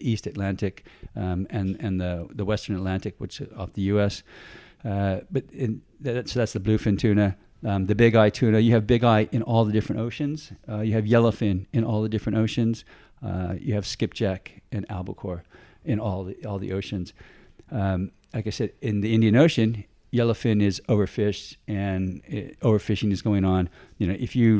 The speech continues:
looking at a, a, a rating chart, i-, it's in the red.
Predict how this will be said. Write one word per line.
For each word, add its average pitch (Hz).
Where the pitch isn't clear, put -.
looking 110
at 98
a, 92
a, 110
a -
rating 101
chart, 98
i-, 113
it's -
in 104
the 95
red. 80